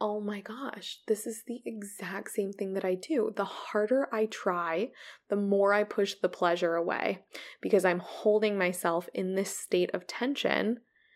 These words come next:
and I don't allow myself to show up in my authenticity, in my wildness, right? Like, when you have a mind-blowing full body orgasm, it's because you're so wildly in the moment. There's, you're not worried about what your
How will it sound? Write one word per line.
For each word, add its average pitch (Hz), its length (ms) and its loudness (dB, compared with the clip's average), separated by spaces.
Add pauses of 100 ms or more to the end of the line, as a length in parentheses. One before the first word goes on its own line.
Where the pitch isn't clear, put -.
(380)
and 208 160 8
I 202 80 8
don't 208 220 8
allow 220 420 4
myself 196 500 2
to - 80 -12
show - 280 2
up 180 120 2
in 190 140 -2
my 190 160 -2
authenticity, 196 720 -2
in 190 200 -4
my 185 200 2
wildness, 185 1040 0
right? 185 260 6
Like, 180 240 0 (400)
when 208 260 2
you 214 220 0
have 226 420 0
a 180 80 6
mind-blowing 180 920 -2 (260)
full - 220 2
body 180 300 2
orgasm, 175 560 0
it's 175 140 -8
because 202 360 -6
you're 214 160 -2
so - 400 -2
wildly 185 920 0
in 196 260 2
the 185 80 4
moment. 175 400 0 (340)
There's, 220 360 6
you're 226 120 -2
not 240 280 -4
worried 208 260 4
about 190 220 4
what - 140 0
your 160 120 -4